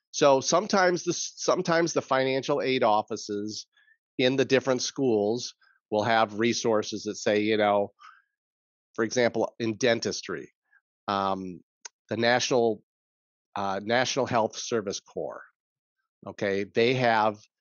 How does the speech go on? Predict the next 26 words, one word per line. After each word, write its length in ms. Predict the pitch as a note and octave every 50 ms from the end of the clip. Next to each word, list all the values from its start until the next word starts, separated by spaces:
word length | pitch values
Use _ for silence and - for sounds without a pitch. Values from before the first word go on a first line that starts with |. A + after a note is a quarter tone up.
| _ _
scholarships 880 | - - - - - C3 B2 A#2+ A2+ A2+ A2 G2 - - G#2+ G#2 - -
for 140 | - G#2 -
people 300 | - A#2 G#2+ - A#2 G#2
going 300 | G2+ G#2+ G2+ G2+ G2 G2+
into 180 | G2 G2 G2
public 420 | - - G#2 G2 F2+ F#2+ F#2 - -
health. 280 | - D2+ B1+ - - - - _ _ _ _ _ _ _ _ _ _ _ _ _ _ _ _ _ _ _ _ _ _ _
So 460 | - - - A#2+ A2+ G#2+ G#2+ G#2+ G#2+ -
the 120 | A#2+ A2+ B2
other 180 | D3 E3 F3
thing 260 | D#3 - C3+ A#2+ A#2+ -
too 340 | - G3+ G#3+ F#3 G2+ F2+
is 180 | F#2+ G2 - -
the, 300 | - A#2 A2 A2 A2+ G#2 - _ _ _ _ _ _ _ -
um, 480 | - A2 G#2+ G#2+ G#2+ G#2 G#2 G#2 G#2 - - _ -
the 100 | A#2+ A#2
association. 840 | A2 - - C3 B2 A#2 - C3+ C3+ C#3 D3+ C#3 - - F#2+ E2 D#2+
So 540 | - - A2 G#2 G2+ G2 G2+ G2+ G#2 - -
I 80 | G#2+ G#2+
don't 100 | G#2+ G#2+
know 140 | A2 A2 A2
if 80 | G#2 - _ _ _ _ _ _ _ _ _ _ _
the 80 | - A#2
American 380 | G#2+ A#2+ A#2+ A#2+ - C#3 B2+
Dental 300 | A2 C3 C3 C3+ C3 A#2
Association, 960 | A2 - - A2+ G2 G2 - - G2+ F#2 F2 E2 E2 - - - E2+ F2 E2+